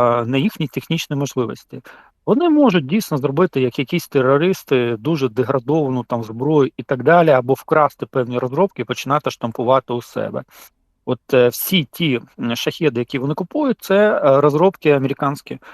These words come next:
і європейські. Тобто, іншими словами, ізраїльські в тому числі, тобто, іншими словами, вони свого, ну, особливо нічого не придумали. Налагодили певну, е, поставку компонентам, Захід на це закривав очі,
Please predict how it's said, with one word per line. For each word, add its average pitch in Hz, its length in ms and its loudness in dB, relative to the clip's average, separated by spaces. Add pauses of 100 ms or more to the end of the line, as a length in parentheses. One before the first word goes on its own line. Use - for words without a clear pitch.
(280)
і 120 180 -4
європейські. 117 920 -2
Тобто, 127 280 -4
іншими 139 260 -8
словами, 165 580 2
ізраїльські 147 540 -2
в - 40 -12
тому 147 220 -8
числі, - 320 -10
тобто, - 260 -10
іншими 139 280 -10
словами, 165 400 0
вони 135 260 -2
свого, 185 380 0 (580)
ну, 123 240 0
особливо 147 440 0
нічого 151 340 -4
не 139 120 -4
придумали. 110 540 -12 (440)
Налагодили 156 920 2
певну, 123 680 0
е, 123 100 -4
поставку 131 440 -2
компонентам, 127 720 -4
Захід 120 360 0
на 117 80 -4
це 131 160 -6
закривав 117 540 0
очі, 180 360 -2